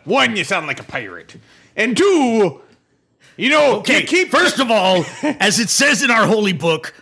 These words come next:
Speaker 2: pirates sound like us. It's, uh, you should have learned that in Sunday school when you were forty.
Speaker 1: Well, you know, I didn't grow up along the dwarves. I grew up in the Barovian town of Barovia.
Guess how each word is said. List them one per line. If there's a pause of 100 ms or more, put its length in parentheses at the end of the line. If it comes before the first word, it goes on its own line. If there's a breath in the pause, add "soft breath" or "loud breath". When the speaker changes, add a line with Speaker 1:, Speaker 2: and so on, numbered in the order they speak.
(140 loud breath)
Speaker 2:
pirates
sound (100)
like
us. (340 loud breath)
It's,
uh,
you
should
have
learned
that (160 loud breath)
in
Sunday
school (280 loud breath)
when
you
were
forty. (1080)
Speaker 1:
Well,
you
know,
I
didn't
grow
up
along
the
dwarves.
I
grew
up
in
the
Barovian
town
of
Barovia.